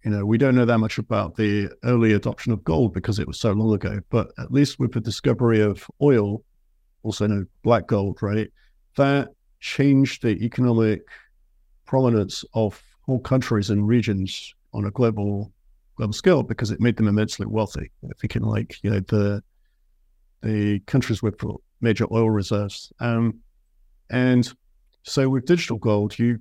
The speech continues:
you c-, it seems reasonable that countries that aggressively adopted, um, sovereign Bitcoin mining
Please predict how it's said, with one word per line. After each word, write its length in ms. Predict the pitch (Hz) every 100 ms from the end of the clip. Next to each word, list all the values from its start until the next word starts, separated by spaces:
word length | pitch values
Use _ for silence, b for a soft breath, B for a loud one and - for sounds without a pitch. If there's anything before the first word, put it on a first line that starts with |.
| _ _
you 160 | 120 123 127
c-, 80 | - _ _ -
it 160 | 123
seems 500 | 123 - 160 160 - - _ _ _ _ _
reasonable 840 | 131 127 147 160 127 98 92 104 - -
that 320 | 107 104 98 _ _ _
countries 600 | - 139 139 135 131 127
that 180 | - 110
aggressively 760 | 107 101 _ - 117 120 117 127
adopted, 720 | 117 - 104 - 107 104 101 - - _ _ _ _ _ _ _
um, 380 | 101 104 104 101
sovereign 480 | - 131 117 123 110
Bitcoin 380 | 113 - 113 104
mining 480 | 101 101 101 101